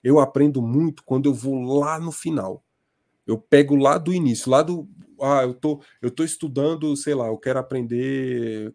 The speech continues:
cálculo integral. Aí eu vou voltando, voltando, voltando, voltando, eu chego lá no um mais um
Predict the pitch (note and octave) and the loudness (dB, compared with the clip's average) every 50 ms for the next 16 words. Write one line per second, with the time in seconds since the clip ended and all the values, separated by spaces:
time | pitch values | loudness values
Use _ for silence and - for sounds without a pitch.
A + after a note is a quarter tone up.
0 | _ - A#2 C3+ C#3 - - D3+ C#3+ C#3+ C#3+ D#3+ D3 A#2 A2+ G#2 G2 F#2+ F#2+ F#2 | _ 0 2 2 2 2 2 2 2 2 2 -2 -2 0 0 0 0 0 -2 -4
1 | - _ _ _ _ _ _ _ _ _ _ - G2+ A2+ A2+ A2 B2+ B2 A#2 C#3+ | -8 _ _ _ _ _ _ _ _ _ _ -2 0 0 0 0 0 -2 0 0
2 | C#3+ C#3 - C3+ C#3 C#3 C3+ C#3+ C#3 C#3 D3 C#3+ C3+ C#3 C#3+ C#3+ - D3 C#3+ C#3 | -2 -2 -2 -2 -2 -2 -2 -2 -4 -2 -2 -4 -2 -2 -4 -4 -2 -2 -2 -2
3 | C#3 C#3 D3 C#3 C#3 C3+ - C#3+ C3+ C3+ C3+ C#3+ D3+ D#3+ E3 E3+ F#3 F3+ D#3+ B2 | -4 -6 -4 -6 -6 -4 -6 -4 -4 -2 -2 -2 -4 -4 -4 -4 -4 -4 -4 -6
4 | A2 G2+ | -8 -10